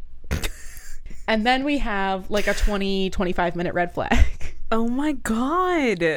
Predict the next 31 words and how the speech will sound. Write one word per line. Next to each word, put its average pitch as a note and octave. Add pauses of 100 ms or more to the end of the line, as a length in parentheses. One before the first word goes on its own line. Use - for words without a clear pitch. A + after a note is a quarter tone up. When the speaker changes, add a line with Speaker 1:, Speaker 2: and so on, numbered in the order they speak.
(260)
Speaker 2:
Okay. A#3+
That, G3+
thank B3
you D#4+
for A3+
bringing F3 (100)
me F3
up D3
to D3+
speed C#3
and D3+
our D#3
listening C#3
audience. B2+ (540)
Shit. - (260)
Okay. B3 (180)
Oh, B3
oh, C4
wow. A#3
Okay. F#3+
This B3+
makes C4+
a A3
lot G3
more G3+
sense F3
now. D3
Yeah. B3+
I B3
mean, B3+
I, B3+